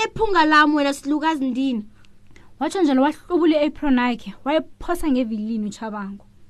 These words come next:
Speaker 1: "Utjheje ivikili, Sifiso, ngiyabuya."
Speaker 2: Watsho arhwelela umsizakhe.
Speaker 1: "Namhlanje kuzokuba lilanga lamaswaphelo lapha isilukazi esiseba iphunga lami."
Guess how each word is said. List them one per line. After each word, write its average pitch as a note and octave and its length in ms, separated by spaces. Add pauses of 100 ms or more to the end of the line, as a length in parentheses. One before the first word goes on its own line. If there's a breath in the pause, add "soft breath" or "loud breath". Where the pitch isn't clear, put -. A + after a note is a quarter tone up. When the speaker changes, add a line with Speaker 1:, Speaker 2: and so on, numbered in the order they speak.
(460 loud breath)
Speaker 1:
"Utjheje A#4 400 (140)
ivikili, F4+ 420
Sifiso, G#4 360
ngiyabuya." F#4 540 (460)
Speaker 2:
Watsho D4+ 240
arhwelela D4+ 500
umsizakhe. G#3+ 840 (180)
Speaker 1:
"Namhlanje F#4 540 (100)
kuzokuba G4 460
lilanga F4+ 400
lamaswaphelo C#4+ 800
lapha C4 280
isilukazi F4 460
esiseba C#4+ 420
iphunga C#4 440
lami." G#3+ 300